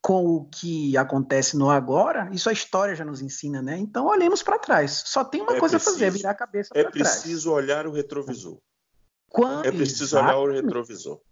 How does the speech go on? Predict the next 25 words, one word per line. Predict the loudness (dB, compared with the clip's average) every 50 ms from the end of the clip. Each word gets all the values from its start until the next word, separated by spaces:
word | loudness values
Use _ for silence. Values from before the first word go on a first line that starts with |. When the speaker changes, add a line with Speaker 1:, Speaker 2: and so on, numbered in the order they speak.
| _ _
Speaker 1:
Exatamente. | -8 -6 -6 -6 -4 -2 0 0 2 2 2 2
Speaker 2:
É | 2 0 0
preciso. | -4 -8 -10 -14
Speaker 1:
Como | -14 -12 -10 -10 -10 -10 _
tudo | -18 -16 -8 -2
Speaker 2:
Nesse | 2 4 6 6 6 4 2
Speaker 1:
isso | 2
Speaker 2:
momento | 2 2 2 4 4 4 4 2 0
é | -2
Speaker 1:
começou. | -2
Speaker 2:
preciso, | -2 -4 -6 -6 -10 -12 -14 -16 -20 -20 _ _ _ -20 -20 _ _ _ _ _ _ _ _ _ -6
né? | -4 -4
Speaker 1:
Exatamente. | -2 0 0 0 2 2 4 4 4 2
Speaker 2:
Nesse | 0 -4 -6 -6
momento | -6 -6 -6 -6 -8 -8 -8 -10 -12 -8 -4
há | -2 -2 -2 -2
essa | -4 -8 -10 -10 -10
necessidade | -10 -10 -10 -8 -8 -10 -6 -2 0 0 2 0 0 -2 -6 -10 -16 _ -20 -20 -20 _ _
e | -2 -2
a | 0 0
gente | -2 -4 -6 -4 -4
tá | -4 -2
propondo | 0 0 -2 -2 -2 -2 -4 -4 -4 -4
justamente | -6 -6 -8 -4 -2 -2 0 2 2 0 0 -2 -4 -2
isso, | 2 2 2 2 2 -2 -10 -12 -16